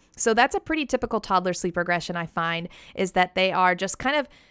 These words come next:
not getting back on track after they were sick. And that's something we need to focus on. I've also seen this, you guys are gonna laugh at this. And the only way that I could, like, term this was,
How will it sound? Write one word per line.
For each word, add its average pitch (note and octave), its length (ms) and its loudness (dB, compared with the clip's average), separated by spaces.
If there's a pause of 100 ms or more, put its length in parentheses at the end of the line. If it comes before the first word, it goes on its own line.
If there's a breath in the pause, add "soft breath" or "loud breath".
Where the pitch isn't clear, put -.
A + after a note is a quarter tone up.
not G3+ 460 2
getting G3 300 0
back F3+ 320 2
on F3+ 120 4
track F3+ 520 0
after F3+ 680 2
they F3+ 140 0
were F#3 120 -2
sick. - 440 -2
And F#3 100 -2
that's F3+ 160 -4
something F#3+ 260 -2
we F3+ 80 -2
need F3 120 -2
to F3+ 60 -4
focus A3 340 0
on. G#3 200 -6 (300 loud breath)
I've A#3 140 6
also D#4+ 280 6
seen D4+ 600 2
this, B3 320 -2
you G#3+ 80 -4
guys A3 160 0
are A3 60 0
gonna F#3+ 140 0
laugh D#3+ 220 -2
at - 60 -18
this. - 260 -6
And G#3 140 0
the G#3 40 0
only D4+ 200 0
way C4+ 240 4
that G3+ 120 0
I G3 80 2
could, G3 200 -6
like, E3 240 -2
term F3+ 320 -4
this A3 280 -4
was, F#3+ 240 0